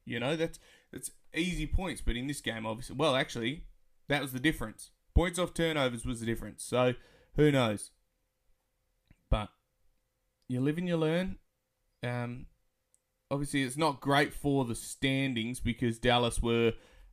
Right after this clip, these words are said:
below us, I'm fairly certain, um, in the standings. We were, uh, I think we were eleven and, yeah, we were eleven and thirteen,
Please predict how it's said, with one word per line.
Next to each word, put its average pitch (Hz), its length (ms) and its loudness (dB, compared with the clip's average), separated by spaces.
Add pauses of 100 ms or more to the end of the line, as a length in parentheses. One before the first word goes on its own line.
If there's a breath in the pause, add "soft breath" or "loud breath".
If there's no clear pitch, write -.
(120)
below 123 460 2
us, - 180 -4
I'm 113 140 -14
fairly 117 340 0
certain, 113 500 -2 (320 soft breath)
um, 110 420 0 (420)
in 120 180 -4
the 110 200 -4 (120)
standings. 117 840 -4
We 131 180 0
were, 113 600 2 (1700)
uh, - 480 -14 (400)
I - 80 -14
think 170 140 -10
we - 120 -8
were 127 120 -4
eleven 143 300 -2
and, 113 240 -4 (140)
yeah, 131 160 0
we 107 80 -2
were 107 80 -2
eleven 127 260 -2
and 110 140 -8 (540)
thirteen, 127 640 -2